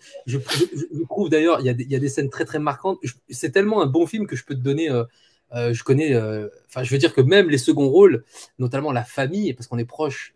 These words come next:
euh, il y a une histoire de famille dans ce film qui est très présente. Et moi, j'aime beaucoup ces thématiques-là de familial. C'est pour ça que ça me touche aussi. Euh, y a, tous les personnages ont leur place. Et, mais moi, il y a, moi, il y a une scène quand même qui, que je trouve marquante, c'est la scène juste avant l'accident, t'en parlais, Fouad.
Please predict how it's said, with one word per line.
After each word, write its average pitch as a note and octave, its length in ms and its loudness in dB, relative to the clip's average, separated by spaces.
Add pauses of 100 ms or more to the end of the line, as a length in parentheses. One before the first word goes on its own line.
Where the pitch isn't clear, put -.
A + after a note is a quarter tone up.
euh, A#2+ 140 -10
il A#2+ 60 -12
y B2+ 40 0
a B2+ 40 2
une C3 80 0
histoire C3+ 180 -2
de B2+ 80 2
famille D3 400 -2
dans C3 100 -2
ce - 120 -12
film F3+ 140 -8
qui - 100 -20
est - 120 -20
très E3+ 140 -4
présente. D#3+ 340 -4
Et B2 40 -8
moi, A#2+ 100 0
j'aime A#2 160 -2
beaucoup E3 400 -2
ces C#3 140 -6
thématiques-là B2+ 480 -2
de B2+ 80 -2
familial. C3 560 -4 (100)
C'est - 180 -20
pour - 80 -20
ça D3+ 80 -6
que - 80 -14
ça A#2+ 80 -2
me A#2 60 0
touche - 220 -8
aussi. C3 280 -8 (600)
Euh, A#2 720 0
y A#2+ 60 -8
a, - 20 -8
tous - 160 -2
les E3+ 100 10
personnages D#3 380 2
ont C#3 80 4
leur A#2+ 160 0
place. E3 480 0
Et, D3+ 180 2
mais C3+ 160 -8
moi, D#3+ 140 -2
il - 20 -8
y E3+ 40 8
a, E3+ 40 6
moi, G3 140 6
il F#3 40 6
y - 20 6
a C#3 40 6
une C3+ 80 4
scène F#3 220 2
quand C#3 80 0
même C#3 160 -2
qui, - 160 -20
que - 120 -14
je - 60 -14
trouve B2+ 180 -4
marquante, B2 360 0
c'est A#2+ 100 -6
la A#2 80 -2
scène C#3 200 0
juste - 160 -2
avant C#3+ 140 2
l'accident, C3+ 360 -2
t'en A2 100 -8
parlais, A#2+ 240 -2
Fouad. B2 280 -4